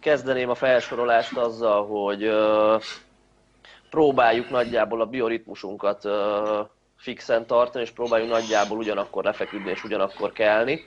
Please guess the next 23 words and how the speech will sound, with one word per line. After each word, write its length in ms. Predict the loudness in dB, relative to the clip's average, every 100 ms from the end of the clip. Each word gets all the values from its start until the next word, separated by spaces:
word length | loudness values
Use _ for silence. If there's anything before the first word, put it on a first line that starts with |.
| -18 -20 -20 -20 -20 -18 -14 -8
amennyire 460 | -2 -2 0 2
ez 120 | 2 2
lehetséges. 880 | 2 2 0 -2 2 2 0 -6 -16 -14 -4
Mert 200 | -4 -4
hogyha 200 | -2 2
ez 240 | 2 2
nincs 300 | -4 -6 -4
meg, 340 | -2 0 -2 -6
akkor 300 | -14 -8 2
a, 320 | 4 4 4 -4 -14 -6
a 80 |
melatonin 520 | 0 2 0 -2 -6 -2
termelése 560 | 0 0 -2 -6 -2 -4
a 60 |
szervezetünknek, 760 | 0 -2 0 -2 -4 -6 -10 -6
ugye 120 | -4
a 60 | 2
melatonin 460 | 2 2 -2 -4
hormon 400 | -2 -2 -2 0
lesz 160 | 0 -2
felelős 420 | -2 -2 -2 -4
azért, 300 | -2 2 2
hogy 180 | 0